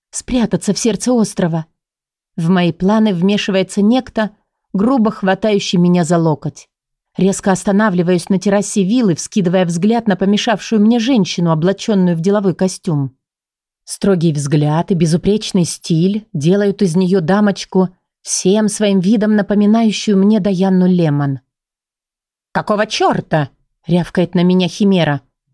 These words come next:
«Ты почему такая хмурая? Домой хочешь полететь? Ты обязана веселиться. Тебе за это платят. И платят хорошо». «Простите, что?»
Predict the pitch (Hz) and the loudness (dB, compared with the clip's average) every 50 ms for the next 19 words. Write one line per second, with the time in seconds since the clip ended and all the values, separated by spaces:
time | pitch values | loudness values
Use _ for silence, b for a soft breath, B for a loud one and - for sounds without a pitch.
0 | _ _ _ - 220 196 180 - - 196 - - 214 285 302 311 311 - 330 311 | _ _ _ -2 0 0 0 -2 -4 -4 -2 0 0 0 0 0 -2 0 0 -2
1 | 294 - - 277 220 180 165 151 147 147 139 - _ _ _ _ _ _ _ - | 0 0 -2 0 0 2 2 2 0 0 -2 -4 _ _ _ _ _ _ _ -2
2 | 185 190 185 196 285 311 - - - - - 196 - - - 190 185 185 - 202 | 0 0 0 0 -2 -2 -4 -4 -4 -2 -2 -4 -2 -2 -2 -2 -2 0 0 -2
3 | 180 156 - - _ _ _ _ _ _ _ _ _ - 208 196 190 180 196 202 | -2 -4 -6 -14 _ _ _ _ _ _ _ _ _ -2 0 0 0 0 0 0
4 | 202 185 240 247 247 220 247 - - 349 359 269 - - - 190 160 131 - _ | 0 0 -2 0 0 0 0 0 0 0 0 0 -2 -2 -4 -4 -4 -4 -8 _
5 | _ _ _ _ _ _ _ - - 220 170 160 202 214 196 175 214 208 202 208 | _ _ _ _ _ _ _ -6 -4 -2 -2 0 -2 -2 -2 -2 -2 -2 -2 -4
6 | 220 - - 254 277 262 214 - - 165 139 - _ _ _ _ _ _ _ _ | -6 -4 -4 -2 -2 -2 -2 -4 -4 -6 -6 -6 _ _ _ _ _ _ _ _
7 | _ _ _ _ _ _ - 196 190 - - 175 170 175 170 165 156 - 202 185 | _ _ _ _ _ _ -2 -2 0 0 0 2 2 2 0 -2 -2 -2 -4 -4
8 | - - 214 208 233 254 - - - 339 302 196 143 117 - _ _ _ _ _ | -2 -2 -2 -2 -2 -2 -4 -2 0 0 0 0 -2 -4 -10 _ _ _ _ _
9 | _ _ _ _ _ _ - 220 214 - - - - - 185 180 160 - - 240 | _ _ _ _ _ _ -2 -2 -2 -2 -4 -6 -2 0 2 2 0 0 0 0
10 | 240 - - - - - 196 180 175 165 160 165 170 208 254 | 0 -2 -4 -4 -2 0 2 2 4 4 4 4 2 2 0